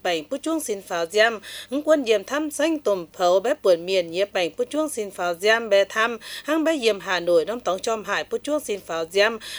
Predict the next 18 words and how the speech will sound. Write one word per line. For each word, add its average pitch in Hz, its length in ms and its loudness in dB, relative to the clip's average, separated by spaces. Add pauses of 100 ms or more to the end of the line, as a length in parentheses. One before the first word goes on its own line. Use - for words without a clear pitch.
có 320 80 0
làn 233 300 0
miền 202 220 0
nhía 175 240 2
bé 277 140 -2
hà 208 220 -6 (120)
diệt 185 220 0
thảo 170 180 -6
thiết - 180 -4
diệt 233 240 2
buồn 160 320 2
bé 208 280 4
cho 190 240 0
bé 196 200 2
ghe 202 180 4
nái 220 260 -4
diệt 165 160 0
há, 175 340 -2